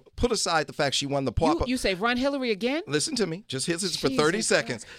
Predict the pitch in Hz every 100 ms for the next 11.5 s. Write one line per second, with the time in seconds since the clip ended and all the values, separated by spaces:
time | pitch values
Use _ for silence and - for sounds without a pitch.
0 | - - 135 110 110 143 170 226 - 175
1 | 139 120 110 98 101 - 98 110 - 131
2 | 139 139 135 139 139 120 110 123 - -
3 | _ 170 160 156 147 - - - 160 156
4 | 180 _ - 107 117 104 131 156 - 170
5 | 160 160 139 98 92 82 131 - _ _
6 | - - - 143 147 135 127 - - 151
7 | 147 - - - 208 220 185 107 117 -
8 | _ _ _ - 160 - 143 139 127 90
9 | 101 120 139 123 131 117 156 147 143 123
10 | 113 131 127 120 131 127 127 113 104 92
11 | 117 139 - 82